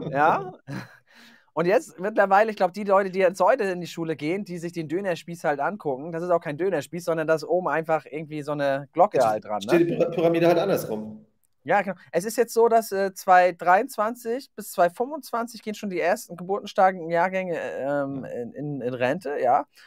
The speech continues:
Speaker 1: Und das wird man merken, die nächsten zehn, fünfzehn Jahre, dass die halt, äh, gemäß Sterbetafel werden da durchschnittlich halt auch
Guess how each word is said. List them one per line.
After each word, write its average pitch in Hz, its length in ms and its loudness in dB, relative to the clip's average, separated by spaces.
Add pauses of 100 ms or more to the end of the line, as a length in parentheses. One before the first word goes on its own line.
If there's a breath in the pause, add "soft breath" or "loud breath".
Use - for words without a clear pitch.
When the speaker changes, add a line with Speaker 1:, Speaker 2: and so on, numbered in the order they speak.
(200 soft breath)
Speaker 1:
Und 151 160 -6
das 170 120 -8
wird 196 100 0
man 170 200 0
merken, 180 380 2
die 175 100 -4
nächsten 170 260 -6
zehn, 175 240 -4
fünfzehn 170 420 -6
Jahre, 160 440 4 (600)
dass 165 180 0 (180)
die 180 180 0
halt, 175 300 6
äh, 147 200 -2
gemäß 151 380 -4
Sterbetafel 196 840 2
werden 160 380 0
da 147 340 6
durchschnittlich 165 560 -6
halt 156 160 0
auch 160 160 0